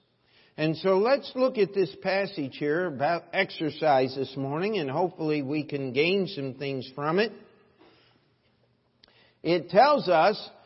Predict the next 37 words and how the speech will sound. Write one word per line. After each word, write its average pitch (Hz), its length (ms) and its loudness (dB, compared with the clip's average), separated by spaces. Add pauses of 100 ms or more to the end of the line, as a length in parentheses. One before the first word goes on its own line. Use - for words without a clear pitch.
(140)
that 175 160 2
God 233 260 6
would 190 140 2
love 226 280 6
to 190 100 4
teach 247 340 -2
us 180 160 -2
all 220 280 6
these 208 300 -2
things 208 360 0
about 185 380 4
Melchizedek, 180 960 0
uh, 156 300 4
through 190 280 2
the 160 120 0
writer 185 460 4
of 147 140 0
the 160 80 0
book 175 260 -2
of 156 120 -4
Hebrews, 196 560 0
but 156 140 -2
he 160 80 -4
says, 156 260 -4
"I'm 175 200 0
not 185 200 -4
going 202 380 0
to, 214 400 0 (1000)
because 185 440 4
the 170 100 0
time 247 580 4
is 226 760 2 (1000)
that 143 280 -4
you 202 160 -6
should 160 220 -6
be 175 120 -6
teachers." - 460 -14